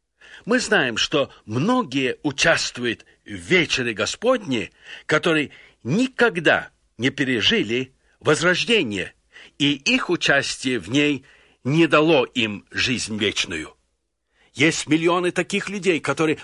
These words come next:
постоянно, как говорится, причащаются, то есть участвуют в этом таинстве, но, увы, не пережили возрождение. Однако, что Христос здесь в шестой главе предлагает,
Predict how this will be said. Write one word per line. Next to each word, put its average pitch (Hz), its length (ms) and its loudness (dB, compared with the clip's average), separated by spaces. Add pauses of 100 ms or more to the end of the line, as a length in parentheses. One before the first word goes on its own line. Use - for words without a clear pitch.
постоянно, 170 800 0
как 135 180 -4
говорится, 147 460 -2
причащаются, 170 1040 -2
то 160 100 -2
есть 160 200 -2 (200)
участвуют 170 760 -2
в 165 40 -2
этом 165 240 0
таинстве, 143 760 0 (200)
но, 165 180 4
увы, 151 720 0 (240)
не 160 120 4
пережили 139 520 0
возрождение. 127 760 -4 (840)
Однако, 185 380 0
что 180 180 0
Христос 240 480 -2
здесь 156 420 -2
в - 80 -12
шестой 160 400 -2
главе 139 340 0
предлагает, 120 720 -4